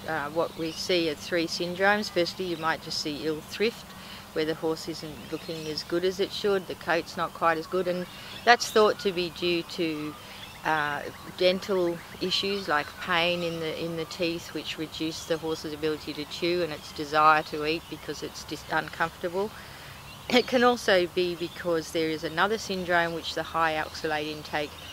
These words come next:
can cause kidney damage, because some of the oxalates go through the urine as the horse is trying to excrete them.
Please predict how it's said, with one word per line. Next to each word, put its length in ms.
can 180
cause 420
kidney 440
damage, 460
because 280
some 260
of 80
the 80
oxalates 640
go 140
through 280
the 100
urine 540
as 220
the 80
horse 320
is 80
trying 260
to 60
excrete 440
them. 140